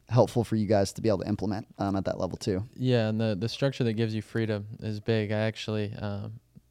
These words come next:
Speaker 2: the first time I kinda heard that was actually last year, s-, before, um,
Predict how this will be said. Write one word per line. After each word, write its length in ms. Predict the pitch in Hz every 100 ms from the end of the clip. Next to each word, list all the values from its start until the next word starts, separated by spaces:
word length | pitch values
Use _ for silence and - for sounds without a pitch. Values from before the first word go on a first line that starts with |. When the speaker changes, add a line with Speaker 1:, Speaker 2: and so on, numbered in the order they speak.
| - - _ -
Speaker 2:
the 140 | 120
first 260 | - 143 -
time 140 | 117
I 80 | 110
kinda 200 | - 107
heard 220 | 104 110
that 260 | 110 113 -
was 260 | 104 98
actually 380 | - 107 - 104
last 380 | 101 101 101 -
year, 200 | 104 101
s-, 220 | 101 - - -
before, 520 | 101 - 110 104 107 _ _ _ _ -
um, 380 | 101 98 98